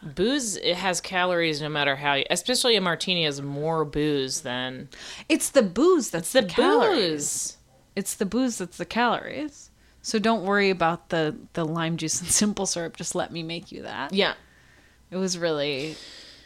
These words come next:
Speaker 1: Oy, oy, oy. Well, you gotta learn. You know, I drank sh-, I, I drank, uh, Tang-, what was it? No, Bombay Sapphire dirty martinis for
Speaker 2: Mm-hmm.
Speaker 1: years as a twenty-one-year-old.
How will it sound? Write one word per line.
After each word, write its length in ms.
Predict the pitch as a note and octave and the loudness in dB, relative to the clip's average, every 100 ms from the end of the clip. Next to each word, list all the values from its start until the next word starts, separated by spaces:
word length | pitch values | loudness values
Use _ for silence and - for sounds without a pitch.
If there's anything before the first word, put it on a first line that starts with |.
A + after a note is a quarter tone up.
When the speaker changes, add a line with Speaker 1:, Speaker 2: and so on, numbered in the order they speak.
| _ A#3+ | _ 0
Speaker 1:
Oy, 240 | G3+ E3+ | 2 4
oy, 220 | D#3+ D#3+ | 4 4
oy. 440 | F3+ F#3 F3+ F3 F3 - - - | 6 8 6 4 2 -6 -10 -2
Well, 280 | C4+ F4+ F#4+ | 2 4 4
you 180 | C4+ A#3 | 2 0
gotta 280 | D#4+ F4+ | 0 2
learn. 320 | B3+ A3 G#3 F#3 | 2 4 2 2
You 80 | |
know, 140 | A3 A3 | 2 2
I 160 | F#3+ | 2
drank 380 | A3+ B3+ C#4+ C#4 A3 | 0 -2 -2 -2 -4
sh-, 300 | - - - | -2 -2 -2
I, 200 | G3+ A3 - | -2 -4 -4
I 180 | - F#3+ | -4 -4
drank, 460 | G#3 A#3+ B3+ B3+ B3+ | -6 -6 -6 -6 -6
uh, 580 | B3+ B3+ B3 A#3+ A#3 - - _ _ _ _ - | -4 -2 -2 0 -2 -4 -10 _ _ _ _ -10
Tang-, 440 | - - A3+ A#3+ A#3 | -8 -4 -2 -2 -2
what 160 | F#3 F3+ | -4 -2
was 160 | E3 | 0
it? 240 | D3 F#2 - G3 | -2 -4 -6 -2
No, 280 | G#3+ D#3+ - | 0 0 -2
Bombay 440 | F#3 G3+ C4 C4+ A#3+ | 0 0 2 2 2
Sapphire 680 | - F#3+ F#3 F#3 E3+ E3 | 0 -2 0 2 2 2
dirty 800 | D#3 C#3+ D#3+ D#3 D#3 D#3 D3 C#3+ - _ _ - | -2 -2 0 0 0 -2 -4 -6 -12 _ _ -8
martinis 800 | C#3+ C#3 D3+ C#3 B2 A#2 - | -6 -6 -8 -6 -6 -4 -4
for 280 | E3+ E3+ D#3 | 0 2 2
Speaker 2:
Mm-hmm. 160 | D#3 D3 | -2 -4
Speaker 1:
years 600 | E3 C4 G3 D2 - - | 0 2 2 -2 -6 -2
as 240 | C#3 C#3+ | -2 -2
a 240 | D3 C#3+ C3 | -2 -2 -6
twenty-one-year-old. 1160 | - D#3+ D3 C#3 C3+ C3+ A#2+ B2 G#2 - E2+ - | -10 -6 -6 -6 -6 -6 -6 -6 -6 -4 -6 -8